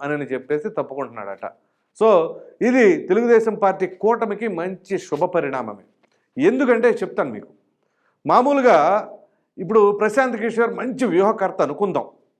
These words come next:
అతను నిజంగా అంత మంచి వ్యూహకర్త అయినప్పుడు మరి అతను పార్టీ పెట్టాడు కదా బీహార్లో,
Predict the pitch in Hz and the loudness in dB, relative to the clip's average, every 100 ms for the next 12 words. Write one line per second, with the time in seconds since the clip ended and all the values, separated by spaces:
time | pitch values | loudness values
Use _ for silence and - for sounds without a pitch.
0 | _ _ _ _ - 196 226 214 180 269 | _ _ _ _ -4 0 0 -2 -2 -2
1 | 269 254 226 - 240 202 208 240 220 208 | 0 -2 -2 -2 -2 -2 -4 -2 0 0
2 | 208 196 196 139 123 - 120 208 247 - | 0 -4 -2 -4 -4 -8 -2 -2 -2 -8
3 | _ _ _ _ _ 151 180 151 127 123 | _ _ _ _ _ -4 -2 -2 -6 -10
4 | 120 127 123 120 185 170 165 180 170 175 | -12 -8 -6 -6 -6 -6 -4 -6 -6 -8
5 | 151 143 151 160 180 208 | -6 -6 -4 -8 -8 -12